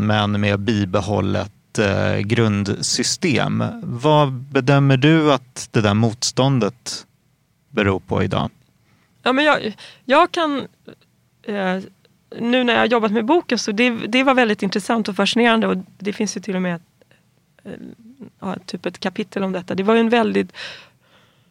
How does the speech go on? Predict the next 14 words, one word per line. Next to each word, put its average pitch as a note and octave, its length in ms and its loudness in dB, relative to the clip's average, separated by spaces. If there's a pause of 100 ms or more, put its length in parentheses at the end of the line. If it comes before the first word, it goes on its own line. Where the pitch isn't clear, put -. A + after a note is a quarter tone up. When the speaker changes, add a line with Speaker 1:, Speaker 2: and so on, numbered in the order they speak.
(120)
Speaker 2:
upphetsad C4+ 600 0
debatt G#3 340 -2
kring G3 300 -4
begreppet F#3+ 380 -2
valfrihet, A3 840 0 (260)
ehm, F3 540 -4 (720)
på G#3+ 100 -4
åttiotalet, G#3+ 680 0 (520)
som G#3+ 220 2
vi G3+ 80 4
inte G3+ 180 0
har A#3 240 4
idag F#3 300 0
längre. F#3+ 380 -2